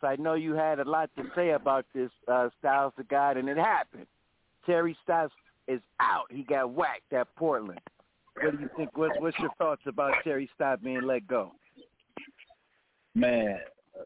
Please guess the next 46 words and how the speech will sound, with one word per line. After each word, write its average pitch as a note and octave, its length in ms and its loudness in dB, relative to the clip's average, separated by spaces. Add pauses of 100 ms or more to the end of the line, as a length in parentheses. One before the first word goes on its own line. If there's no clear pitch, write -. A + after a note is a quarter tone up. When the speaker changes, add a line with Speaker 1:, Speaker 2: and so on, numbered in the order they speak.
(160)
Speaker 2:
let C3+ 200 0
me C#3 160 -8
tell C3+ 160 -6
y'all A#2 240 -6 (120)
something. A2+ 180 -8 (760)
He D3+ 160 -2
deserved C#3 560 0
to A#2 80 -8
be A2+ 200 -8
let G#2 200 -8 (100)
go, G2 120 -10 (360)
okay? A#2 340 -6 (540)
Let D3+ 80 0
me, D#3+ 160 -4
let D#3 80 0
me E3+ 160 2
tell C#3 200 0
y'all A#2 300 0
why A2+ 260 0
he A2 260 -8
deserved G#2+ 260 0
to F#2 60 -2
be G2 140 -6
let F2+ 260 -8
go. E2+ 160 -10 (960)
You, F#3 640 0 (220)
you D#3 180 -6
gotta D3+ 260 2
be C3+ 180 -6 (120)
kidding D#3 240 -6
me C3 100 -4
with B2 200 -6
this A#2+ 120 -10 (140)
coaching D3+ 440 0
plan. B2 440 -6
Like, A2+ 260 -6
like A#2 240 -6
we, C#3 240 -6
we D3 100 -4 (120)
say F3 180 4
here, D#3+ 300 -4
guys, D3 320 0 (120)
we've C#3+ 200 -8
been C3+ 80 -6 (100)
watching C#3+ 380 0
this C3 100 -4